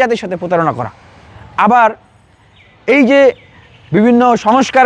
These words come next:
কমিশনে যারা প্রতিনিধি হিসেবে আসে, বলা হয়েছিল যে এটা নিরপেক্ষ রাখতে হবে, এই কথা বলে কোনো রাজনৈতিক ছাত্র সংগঠনের প্রতিনিধিদের তারা নেয় নাই। অথচ সেই সমস্ত জায়গায় যাদেরকে নিয়োগ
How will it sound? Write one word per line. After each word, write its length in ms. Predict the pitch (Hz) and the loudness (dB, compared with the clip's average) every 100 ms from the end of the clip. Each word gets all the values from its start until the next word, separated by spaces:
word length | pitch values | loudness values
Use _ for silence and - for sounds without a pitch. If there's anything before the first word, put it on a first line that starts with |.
| 233 | 0
কমিশনে 380 | 233 220 233 220 | -4 -4 -4 -2
যারা 120 | 208 202 | 0 0
প্রতিনিধি 360 | 233 254 302 269 220 | -2 0 2 2 2
হিসেবে 180 | 190 156 | 2 0
আসে, 140 | 123 101 - - - - | -4 -10 -16 -20 -16 -2
বলা 140 | 185 226 | 0 2
হয়েছিল 280 | 240 - 262 262 | 2 0 0 2
যে 80 | 240 254 - _ - | 2 0 -4 _ -6
এটা 120 | 185 214 | -2 0
নিরপেক্ষ 340 | 240 226 247 - 202 | 0 0 -2 -2 -4
রাখতে 160 | - 165 | -4 -6
হবে, 120 | 127 113 _ - - - | -8 -8 _ -20 -8 -2
এই 80 | 208 | 0
কথা 160 | 240 233 233 | 0 2 2
বলে 100 | 240 214 | 2 0
কোনো 120 | 214 190 | 0 0
রাজনৈতিক 280 | 190 202 185 | 0 -4 -6
ছাত্র 160 | 180 185 | -8 -8
সংগঠনের 420 | 180 160 165 165 | -8 -6 -6 -6
প্রতিনিধিদের 440 | 175 175 160 139 139 | -6 -4 -4 -4 -4
তারা 120 | 139 120 | -2 -2
নেয় 120 | 120 | -2
নাই। 100 | 101 78 - - - - | -4 -8 -18 -20 -16 -2
অথচ 280 | 190 277 269 226 185 - - - - | 0 2 2 0 -2 -10 -20 -20 -4
সেই 140 | 233 214 | 0 2
সমস্ত 240 | 262 247 240 202 | 0 0 0 0
জায়গায় 280 | 196 214 208 | 0 0 0
যাদেরকে 300 | 185 190 196 214 - | -2 -4 -4 -4 -4
নিয়োগ 260 | 165 269 | 0 2